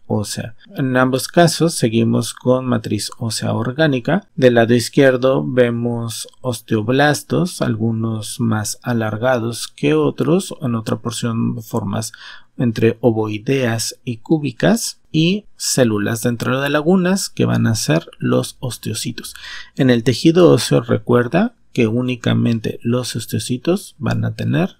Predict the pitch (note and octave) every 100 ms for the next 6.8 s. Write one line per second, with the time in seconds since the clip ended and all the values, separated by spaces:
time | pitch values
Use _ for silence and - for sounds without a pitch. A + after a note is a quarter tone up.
0 | - C#3 A2+ G#2+ A2 A2 G#2+ G#2+ - _
1 | _ E3+ C#3+ C3 C#3 D#3 E3+ E3 F#3 F#3
2 | C3+ B2 B2 C3+ B2 A#2 C3+ C3 B2+ B2
3 | B2 B2 A#2 A2+ - C3 A#2+ A#2+ A2 A#2
4 | A#2+ C3 A#2+ A#2+ A#2 A2 A#2 - A#2 A2
5 | A2 A2 A#2 A#2 A2 A2 G#2 A2 - A2+
6 | C#3 C#3+ E3 D#3+ - D3 F3